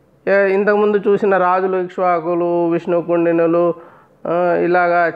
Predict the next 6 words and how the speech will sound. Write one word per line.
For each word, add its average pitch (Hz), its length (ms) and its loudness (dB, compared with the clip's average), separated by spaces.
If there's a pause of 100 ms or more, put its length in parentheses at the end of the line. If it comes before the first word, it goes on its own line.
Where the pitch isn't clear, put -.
చాలామంది 196 500 0
అంతా 190 260 -2
కృష్ణా 240 600 -2
గోదావరి 208 840 0 (200)
మధ్య 180 260 -2
భాగే 156 600 -2